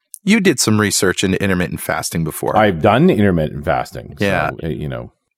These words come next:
Speaker 1: And it's amazing. Um, there, one of the shows is called The Fasting Show. And by the time I got to The Fasting Show, I had done a sixty-hour fast to kick it off,
Speaker 2: Mm-hmm.
Speaker 1: which dramatically lowered my insulin to a permanent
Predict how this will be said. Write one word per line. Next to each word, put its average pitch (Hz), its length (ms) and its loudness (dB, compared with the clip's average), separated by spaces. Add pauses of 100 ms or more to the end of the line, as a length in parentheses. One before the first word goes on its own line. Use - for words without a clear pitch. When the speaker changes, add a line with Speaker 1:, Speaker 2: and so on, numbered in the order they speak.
(160)
Speaker 1:
And 107 180 0
it's 127 220 -2
amazing. 123 480 0
Um, 110 480 -2
there, 113 180 4 (720)
one 131 180 2
of 143 80 0
the 131 80 0
shows 123 300 0
is 110 80 -4
called 107 180 -4
The 98 60 -10
Fasting 117 420 -2
Show. 78 380 -4 (520)
And 110 140 -2
by 120 120 0
the 110 80 -6
time 175 260 -4
I 170 80 0
got 147 160 0
to - 80 -6
The 120 80 0
Fasting 135 460 0
Show, 90 280 2
I 95 120 -2
had 98 260 -6
done 131 400 0
a 101 80 -6
sixty-hour 107 640 0
fast 110 480 -4
to - 80 -10
kick - 240 -6
it 95 80 0
off, 110 340 0 (320)
Speaker 2:
Mm-hmm. 113 220 4
Speaker 1:
which - 180 2
dramatically 113 720 0
lowered 101 380 2
my 90 160 -4
insulin 117 560 0
to 92 160 0
a 82 40 0
permanent 101 520 -2